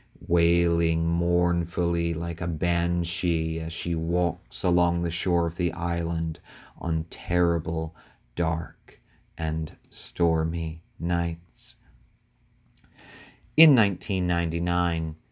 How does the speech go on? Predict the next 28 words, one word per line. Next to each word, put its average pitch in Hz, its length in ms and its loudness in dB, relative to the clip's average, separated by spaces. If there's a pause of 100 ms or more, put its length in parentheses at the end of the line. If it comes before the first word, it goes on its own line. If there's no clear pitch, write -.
(300)
Coast 104 460 2
Guard 90 380 2
Petty 95 280 2
Officer 92 480 0
Gary 92 400 2
Fleming 92 540 0
told 95 320 2
the 90 80 -2
Boston 92 500 0
Herald, 92 560 2 (560)
it 131 160 4
really 143 420 4
does 110 560 2
get 98 280 -6
spooky. 87 680 -4 (600)
You 90 180 0
have 85 240 -2
plenty 87 420 0
of 82 140 -2
time 87 440 0
here, 80 500 -6 (480)
and 90 100 -2
if 82 220 -6
you 80 80 -4
let 82 440 -2
your 87 100 0
mind 85 540 0
go, 82 400 -6